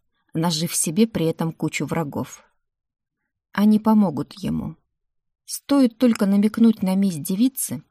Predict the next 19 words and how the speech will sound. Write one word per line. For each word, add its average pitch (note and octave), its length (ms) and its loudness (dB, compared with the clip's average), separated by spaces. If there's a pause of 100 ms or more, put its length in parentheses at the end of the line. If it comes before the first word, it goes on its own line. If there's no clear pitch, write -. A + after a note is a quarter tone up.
(360)
как - 280 -10
изгнанные D#3+ 580 -2
правители E3+ 680 -4 (260)
обязательно F#3+ 720 0
примут G3 400 -2
его D#3+ 260 -6
сторону. F#2+ 640 -8 (720)
Он A3 200 4
ещё A#3 260 4
разыграет G#3 600 0
свою G#3+ 360 0
партию. D3+ 680 -6 (480)
Малышка G3+ 540 0
не F#3+ 140 0
знает, F#3 580 -4 (200)
у D#3+ 80 -8
кого D#3+ 320 -4
отняла C#3+ 440 -6
конфету. - 680 -10